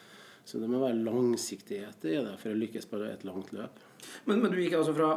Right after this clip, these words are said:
Speaker 2: atten til, og så, hvor gammel er du nå?
Speaker 1: Nå er jeg seksogførti.
Speaker 2: Du er seksogførti, så atten, og så har du da, så, og så har jo dette gått en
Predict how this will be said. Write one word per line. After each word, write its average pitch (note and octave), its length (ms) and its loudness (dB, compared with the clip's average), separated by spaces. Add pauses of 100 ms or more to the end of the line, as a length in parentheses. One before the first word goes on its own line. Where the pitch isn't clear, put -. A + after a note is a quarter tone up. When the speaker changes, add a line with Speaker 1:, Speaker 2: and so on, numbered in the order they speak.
Speaker 2:
atten D#3 560 2
til, C3+ 460 2 (180)
og - 100 0
så, D3 140 4
hvor C#3+ 480 2
gammel A#2+ 140 4
er - 20 4
du A2+ 80 6
nå? F#2+ 80 2 (460)
Speaker 1:
Nå G#2+ 100 2
er D3+ 80 4
jeg C#3+ 80 0
seksogførti. B2 540 0 (160)
Speaker 2:
Du D#3 40 2
er C3 60 0
seksogførti, A2+ 560 2
så C#3+ 220 4 (100)
atten, - 320 0
og D3 160 2
så D3+ 160 0
har D3 140 2
du D3 100 2
da, C3 80 4 (340)
så, - 140 0 (720)
og D3+ 100 -2
så D#3+ 160 4 (300)
har C3+ 160 4
jo C#3+ 80 6
dette C3 160 2
gått A#2+ 260 2
en B2 80 6